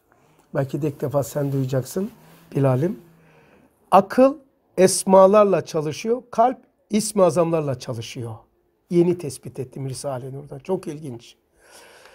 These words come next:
Ee, ne, ne fark var? İsmi azamla kalp çalıştığı için iman oluyor. İman ismi azamı taşıyor. İtikat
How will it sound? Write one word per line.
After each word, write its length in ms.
Ee, 360
ne, 440
ne 200
fark 360
var? 200
İsmi 360
azamla 480
kalp 260
çalıştığı 400
için 340
iman 340
oluyor. 400
İman 420
ismi 300
azamı 320
taşıyor. 680
İtikat 560